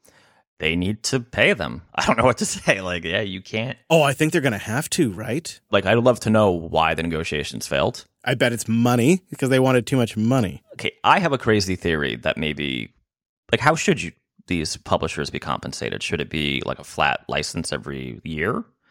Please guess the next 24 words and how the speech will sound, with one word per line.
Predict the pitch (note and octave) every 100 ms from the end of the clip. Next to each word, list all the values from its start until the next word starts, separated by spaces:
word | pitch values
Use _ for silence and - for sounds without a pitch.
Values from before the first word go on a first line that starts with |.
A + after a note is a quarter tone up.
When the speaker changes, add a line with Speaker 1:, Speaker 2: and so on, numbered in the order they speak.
| - - - -
Speaker 1:
Or | G#2
should | - F#2
it | D#2+
be, | F#2
like, | E2+ D#2+ - - _
per | - G2+ F#2
usage, | F2 A2 - D2+ A1+ -
which | D#2
creates | - - E2 D#2+
all | - F#2
kinds | - D#2+ F2+
of | -
weird | D#2+ C#2+
incentives | D2 - B2+ - D2+ C#2 B1 - - _ _ - _
for | - F2 D#2+
how | E2+
you | D#2 D2
might | D2+ D#2
wanna | D#2+ C#2+ A#1+
train | - D2
the | C2+
L | D2 C2+
L | A#1+
M? | D#2+ G#1+